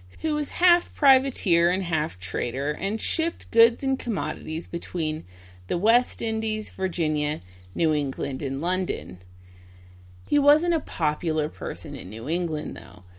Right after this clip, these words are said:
considered a disreputable person and accused of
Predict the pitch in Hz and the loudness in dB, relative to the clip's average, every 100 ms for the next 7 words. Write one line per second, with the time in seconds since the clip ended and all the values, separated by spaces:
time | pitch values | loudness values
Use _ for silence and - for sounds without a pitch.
0 | - - - - 214 202 185 165 185 175 | -18 -18 -18 -4 -2 2 2 2 0 -2
1 | - 151 156 - 156 156 170 170 175 175 | 2 2 2 2 2 2 -2 0 -2 -4
2 | - - - 147 147 - 196 202 208 214 | -8 -8 -8 -10 -8 -6 -4 -2 -2 -2
3 | - 269 277 277 277 | -2 0 0 0 -2